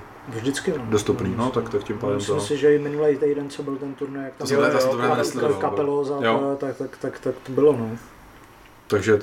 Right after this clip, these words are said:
Speaker 2: takže z-, zítra, což možná jako vyjde, že včera,
Speaker 1: Ze-,
Speaker 2: ale
Speaker 1: zítra od půlnoci.
Speaker 2: ale Martina Jindrová má, má zápas, vlastně otevírá
Speaker 3: No, ale
Speaker 2: ten
Speaker 3: já to
Speaker 2: turnaj.
Speaker 3: dočtu nějak a jdeme remcat, jo. Jiří Hadač, Filip Roubíček, to je soupeř toho Bendy, že jo, na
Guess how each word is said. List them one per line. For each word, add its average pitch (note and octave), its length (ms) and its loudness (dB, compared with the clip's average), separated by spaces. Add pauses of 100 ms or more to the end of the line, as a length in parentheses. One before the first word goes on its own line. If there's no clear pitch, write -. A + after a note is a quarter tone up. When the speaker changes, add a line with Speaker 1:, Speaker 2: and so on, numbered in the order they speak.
Speaker 2:
takže G#2 260 4
z-, F#2+ 360 -6
zítra, A2+ 600 4
což - 240 -6
možná G#2 320 -4
jako G2+ 160 -6
vyjde, G2+ 260 0
že G#2 140 0
včera, A2 480 2
Speaker 1:
Ze-, A2+ 60 2
Speaker 2:
ale G#2 280 2
Speaker 1:
zítra C3 200 -2
od B2+ 120 -2 (100)
půlnoci. A#2+ 420 -10
Speaker 2:
ale A2+ 180 2
Martina G2+ 300 -4
Jindrová G2+ 320 2
má, G2 200 -2
má G2+ 180 -2
zápas, G2+ 300 0
vlastně G#2+ 280 -2
otevírá G#2 360 0
Speaker 3:
No, - 20 8
ale G2 100 4
Speaker 2:
ten G#2+ 100 2
Speaker 3:
já - 60 0
to C3+ 60 2
Speaker 2:
turnaj. F#2+ 260 4
Speaker 3:
dočtu C#3 140 -2
nějak C3 200 -2
a C3 40 2
jdeme B2+ 220 -2
remcat, A#2 360 -8 (120)
jo. G2+ 120 -10 (420)
Jiří D3+ 260 2
Hadač, B2 440 4 (240)
Filip A#2+ 320 2
Roubíček, B2+ 600 4
to - 80 -2
je A2+ 60 0
soupeř A#2+ 360 -8
toho A#2 160 0
Bendy, B2 400 0
že C#3+ 60 -10
jo, B2 180 -4
na A#2 80 -6